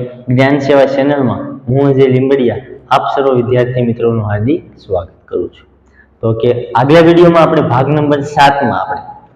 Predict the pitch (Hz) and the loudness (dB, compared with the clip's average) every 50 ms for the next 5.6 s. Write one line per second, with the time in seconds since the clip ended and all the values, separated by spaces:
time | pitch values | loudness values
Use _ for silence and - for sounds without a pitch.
0 | _ _ _ _ _ _ _ _ _ _ _ - 147 143 147 - 170 180 180 180 | _ _ _ _ _ _ _ _ _ _ _ 0 0 0 0 2 4 4 4 6
1 | 175 175 175 175 170 175 175 170 170 175 175 175 175 175 160 143 143 135 143 160 | 6 4 4 6 6 6 4 4 2 -2 -2 -2 -2 2 2 2 2 2 4 4
2 | 160 165 160 156 156 139 139 147 151 147 143 143 139 120 - - 143 156 151 139 | 6 6 4 4 2 4 4 4 4 2 2 0 -2 -2 0 2 4 4 4 4
3 | 123 107 98 - - - - - 120 139 151 156 151 - - - 131 139 139 131 | 0 -2 -4 -6 -10 -12 -10 -6 -6 -4 -2 -4 -4 -6 -6 -2 0 0 2 2
4 | 131 127 127 127 127 123 123 123 107 98 - - 143 135 - - - - - 110 | 0 0 0 0 0 0 -2 -2 -4 -4 -4 -4 -4 -4 -6 -10 -16 -8 -6 -4
5 | 107 113 104 95 92 95 90 87 - - 92 | -2 -2 -2 -2 -4 -4 -6 -6 -6 -8 -14